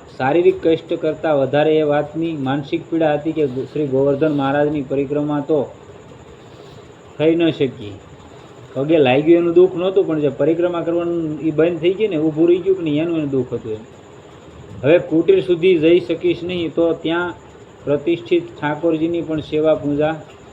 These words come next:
થઈ શકશે નહીં." કોઈ રીતે "હા કૃષ્ણ, હા કૃષ્ણ" કરીને દિવસ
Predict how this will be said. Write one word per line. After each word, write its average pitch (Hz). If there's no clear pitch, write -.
થઈ 156
શકશે 127
નહીં." 110
કોઈ 175
રીતે 170
"હા 147
કૃષ્ણ, 160
હા 151
કૃષ્ણ" 151
કરીને 151
દિવસ 143